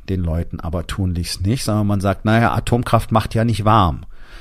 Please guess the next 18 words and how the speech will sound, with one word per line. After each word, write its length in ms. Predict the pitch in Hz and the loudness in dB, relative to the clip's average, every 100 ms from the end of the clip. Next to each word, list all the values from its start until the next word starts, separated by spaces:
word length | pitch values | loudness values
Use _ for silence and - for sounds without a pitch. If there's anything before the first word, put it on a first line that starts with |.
| - - - | -16 -14 -2
Ja, 300 | 101 104 82 | 2 2 2
aber 240 | 87 90 | -2 -2
wir 100 | 98 | -2
brauchen 400 | 87 101 101 110 | 0 2 2 0
das 180 | 95 90 | 0 0
Gas, 360 | 95 92 120 | 0 0 0
um 240 | - - 98 | -4 -4 -2
den 160 | 98 | 0
Ausfall 580 | 80 92 95 - 107 113 | -2 -4 -4 -2 2 2
der 280 | 110 110 92 | 2 2 2
erneuerbaren 800 | 90 - 95 107 135 92 92 90 | 2 0 2 4 4 4 2 2
Energien 460 | 92 95 95 104 113 | 0 0 0 0 0
wie 160 | 98 | 0
Wind 200 | 95 104 | 2 0
und 140 | 98 95 | 0 0
Sonne 280 | 101 104 95 | 2 0 -2
zu 120 | - | -6
kompensieren. 960 | - 110 110 110 110 165 185 90 - | 0 0 2 2 4 4 4 2 -6